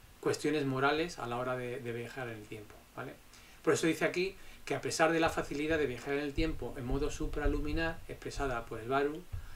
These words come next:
no todo el mundo y no todas las razas pueden o no todas deberían realizar viajes supraluminares. El pensar en frecuencias aquí significa el saber que se generan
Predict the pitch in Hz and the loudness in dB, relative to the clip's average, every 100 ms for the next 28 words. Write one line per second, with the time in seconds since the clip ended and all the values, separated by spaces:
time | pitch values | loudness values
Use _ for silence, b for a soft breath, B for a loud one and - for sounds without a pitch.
0 | B B B 143 160 170 170 165 185 170 | B B B 4 6 6 4 4 2 0
1 | 147 135 151 147 160 160 156 156 170 - | 0 0 0 4 4 6 4 0 -6 0
2 | 165 175 185 - - 143 160 175 185 180 | 0 2 -2 -6 0 2 2 0 0 0
3 | 160 151 147 165 170 139 131 127 151 139 | 2 2 4 2 0 0 0 0 -2 0
4 | 135 135 139 143 135 120 110 110 107 - | -2 -2 -6 -6 -4 -6 -6 -10 -12 -14
5 | - - - B B B B B 139 139 | -18 -20 -20 B B B B B 0 2
6 | 131 175 190 180 180 175 170 160 151 180 | 4 4 4 2 0 0 -2 -2 -2 -2
7 | 170 143 160 175 175 - - B B 147 | -4 -4 -4 -4 -6 -8 -20 B B -2
8 | 131 139 151 160 170 - 143 143 151 175 | 0 0 0 0 -2 -2 -2 0 0 0
9 | 190 | -2